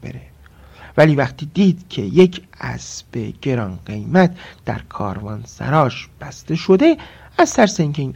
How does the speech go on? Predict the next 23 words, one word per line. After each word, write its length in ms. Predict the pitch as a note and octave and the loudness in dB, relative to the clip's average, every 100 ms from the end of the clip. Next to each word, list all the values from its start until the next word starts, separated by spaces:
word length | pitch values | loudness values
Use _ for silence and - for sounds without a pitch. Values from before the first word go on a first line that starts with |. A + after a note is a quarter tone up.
| - | -2
اسب 260 | C3+ C3 - | -2 -2 -8
رو 80 | C3+ | -6
ندزدن، 560 | D3 E3+ D#3+ D#3+ A3 B3+ - - | 0 0 0 2 0 0 -8 -2
افسارش 540 | D3 - - A#2+ A2 | -2 0 -4 -4 -4
رو 220 | - - C#3 | -10 -8 0
گرفت 420 | F#3+ A3+ D4+ - | 2 2 0 -2
و 140 | C#4 - - - | -4 -6 -18 2
با 140 | D#3+ | 4
اون 260 | C#3 C#4+ E4+ | 4 0 0
اسب 380 | B3 C4 - - | 0 0 -4 -6
به 80 | F3+ | -6
سمت 420 | F3 F#3 F#3+ F#3 G#3+ C4 C4 - | 0 0 0 -2 -2 -2 -6 -4
بازار 520 | C#3 A#2+ A#2+ C3+ C3+ | -4 -4 -6 -10 -12
رفت. 400 | - - - _ _ _ _ _ _ - _ _ _ _ - - - - | -20 -20 -20 _ _ _ _ _ _ -20 _ _ _ _ -20 -20 -8 2
مسیر 500 | E3 C4 - B3+ G#3+ | 4 4 2 -2 -2
حرکت 560 | F3+ F3+ E3 F3+ D#3 | -2 -2 0 -2 0
مرد 360 | D#3 D#3 D3 C#3+ | 0 0 -2 -4
کاروان 540 | C#3+ D3 C3+ C3+ B2+ | -6 -4 -4 -4 -6
سرادار 680 | C3 - A#2+ A#2 B2+ D3 G3+ - - - | -6 -6 -6 -6 -4 -2 -2 -6 -20 -2
از 220 | E3+ D#3+ D#3 | 2 2 2
روبروی 760 | D#3+ D3 C#3 C3+ B2 B2+ A#2 - | 0 0 0 -2 -4 -8 -12 -8
قصر 460 | D#3 D3 - - - | -4 -4 -6 -10 -6
اختصاصی 840 | F#3 F3 G3 G3 G3 G3 - F4 | -4 0 2 4 4 2 2 0